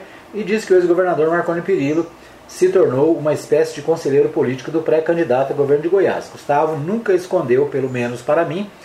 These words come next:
a sua admiração pelo Marconi e a sua afinidade. O dirigente M D Bista disse que Mendanha foi várias vezes a São Paulo no ano passado e sempre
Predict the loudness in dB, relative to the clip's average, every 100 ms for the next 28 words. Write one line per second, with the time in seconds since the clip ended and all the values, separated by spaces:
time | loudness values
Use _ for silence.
0 | -20 -20 -10 -8 -6 -2 0 0 -2 -14
1 | -10 -2 0 0 0 0 0 -2 0 0
2 | 0 -2 -4 -4 -2 -4 -4 -2 -2 -2
3 | -2 -2 -2 -2 0 0 -2 -8 -14 -20
4 | -20 -20 -18 -10 -4 -2 -2 -4 -2 0
5 | 0 0 0 0 -2 -2 0 -2 -2 -2
6 | -2 0 0 2 2 0 -2 -6 -2 0
7 | 0 0 2 0 0 2 2 2 -2 -4
8 | -4 0 2 2 0 -8 -20 -20 -12 -2
9 | 0 0 0 -2 0 0 0 -2 -6 -4
10 | -4 -2 -6